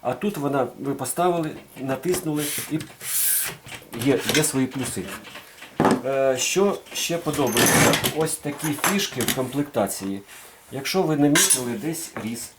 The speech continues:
а і як її намітити? Дуже просто. Ви можете поставити попередні ось такі фішки, і ось де вона закінчується, ця штучка, це і є тут різ. Тут буде проходити різ.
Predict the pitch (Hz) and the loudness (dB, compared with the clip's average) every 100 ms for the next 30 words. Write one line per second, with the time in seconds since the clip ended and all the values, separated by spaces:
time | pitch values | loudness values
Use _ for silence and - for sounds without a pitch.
0 | _ - 127 139 143 143 - 113 113 110 | _ -4 -2 0 0 0 0 0 2 2
1 | 107 104 123 190 190 147 117 123 123 160 | 0 -6 -2 0 2 2 0 -2 -2 0
2 | 151 151 151 151 - 147 135 135 123 143 | 0 -4 -6 -6 -2 -2 -2 -6 -10 -10
3 | 147 147 123 123 127 - - - - - | -6 -4 -2 -2 -4 -4 -4 -2 -2 -2
4 | - 143 - 151 156 156 202 202 117 104 | 0 0 -2 -4 -2 -2 -2 -2 -4 -6
5 | - - - 151 151 - - 120 151 131 | -10 -18 -2 2 2 0 -6 4 6 6
6 | 131 143 143 151 - 196 190 - 110 98 | 4 6 6 4 4 6 6 4 0 0
7 | - 101 101 - 113 104 - - - - | 0 -4 -4 -4 0 0 -4 -16 -14 -10
8 | - 110 - 101 - 156 156 - 131 127 | -6 -6 -4 -6 -2 0 0 -2 -4 0
9 | 165 185 - 147 156 - 113 120 107 - | 2 2 0 -2 -2 -2 -4 -2 -2 -4
10 | - - - 156 180 - 139 - - - | -6 -6 -4 4 4 4 0 0 -2 -8
11 | - - 107 120 120 - 160 147 139 120 | -20 -18 -14 -6 -4 0 0 0 0 0
12 | 104 | -2